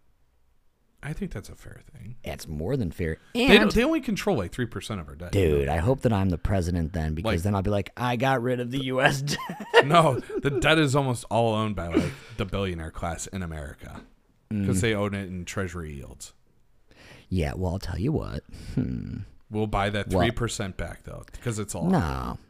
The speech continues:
Speaker 2: no, I'm not even gonna buy that back. I'll just make that paperwork disappear. I'll Hillary Clinton those emails. <laughs>
Speaker 1: You know,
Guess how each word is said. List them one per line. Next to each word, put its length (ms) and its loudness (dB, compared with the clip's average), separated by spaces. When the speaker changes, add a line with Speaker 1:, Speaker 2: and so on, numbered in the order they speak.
Speaker 2:
no, 120 -6
I'm 160 -8
not 180 -8
even 120 -6
gonna 120 -8
buy 220 -10
that 160 -8
back. 260 -6
I'll 100 -2
just 140 -10
make 180 -6
that 200 -8
paperwork 440 -6
disappear. 560 -6
I'll 100 -2
Hillary 380 0
Clinton 320 -2
those 180 -2
emails. 400 -6
<laughs> 80 -4
Speaker 1:
You 100 4
know, 300 4